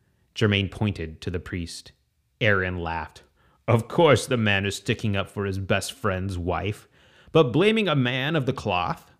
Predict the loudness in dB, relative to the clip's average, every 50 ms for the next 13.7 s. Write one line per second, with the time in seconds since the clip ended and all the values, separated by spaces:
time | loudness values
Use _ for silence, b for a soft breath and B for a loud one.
0 | _ -2 -2 -2 -2 -4 -2 0 0 0 0 -2 -4 -4 -4 -4 -2 -2 0 0
1 | 0 0 0 0 -2 -2 -2 -2 -4 -4 -2 -2 -2 0 0 2 2 0 0 0
2 | -2 -8 b b b b b b 2 6 8 8 8 8 8 6 6 6 6 6
3 | 6 4 2 2 2 4 6 6 4 4 2 2 2 2 2 4 2 0 0 -2
4 | -2 0 0 0 0 -4 -8 -10 -6 -6 -6 -4 -4 -4 -2 -2 -2 -2 -4 -6
5 | -10 -12 -14 b b b b b b b b 4 4 4 6 6 6 6 8 6
6 | 6 6 6 6 4 4 4 4 4 4 4 4 4 2 2 0 -2 -2 -4 -4
7 | -2 0 2 4 4 4 4 4 4 4 2 2 0 -2 -2 -2 0 0 0 0
8 | -2 -2 -2 -2 -4 -6 -8 -12 _ _ _ _ _ _ _ _ _ _ _ _
9 | _ _ _ _ _ -4 0 0 0 0 2 4 6 6 6 4 2 2 4 4
10 | 6 4 4 2 2 0 -2 -4 -4 -6 -8 -12 _ _ _ _ _ _ _ _
11 | 0 2 4 4 4 4 2 0 0 0 0 0 -2 -4 -2 -2 -2 -4 -4 -6
12 | -2 0 0 2 2 2 0 -2 -4 -4 -2 0 0 2 0 0 0 -2 -2 0
13 | 0 0 0 -2 -4 -6 -4 -6 -6 -6 -6 -6 -8 -10